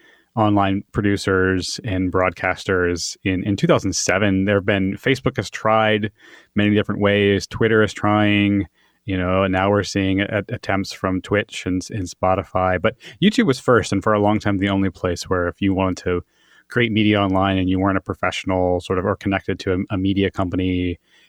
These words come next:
the only option was YouTube. Uh, and it was a pr-, a pretty, it kind of worked like the similar way to how Google helped sort of turn on this financial tap for bloggers,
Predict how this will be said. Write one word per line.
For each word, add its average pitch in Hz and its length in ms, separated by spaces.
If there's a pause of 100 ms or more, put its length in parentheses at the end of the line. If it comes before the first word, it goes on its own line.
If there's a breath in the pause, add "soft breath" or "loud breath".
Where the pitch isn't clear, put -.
the 95 140
only 95 240
option 104 260
was 123 140
YouTube. 95 360
Uh, 98 240
and 101 160
it 110 60
was 107 180
a 110 60
pr-, - 260
a 107 80
pretty, 110 360
it 104 160
kind 165 120
of 156 80
worked 135 300
like 107 200
the 117 100
similar 151 360
way 113 260
to 104 220
how 98 400 (400 soft breath)
Google 104 540
helped - 500 (220)
sort 98 160
of 92 80 (140)
turn 117 240
on 107 220
this - 440 (320 soft breath)
financial 98 960 (400)
tap 117 340
for 98 380
bloggers, 107 640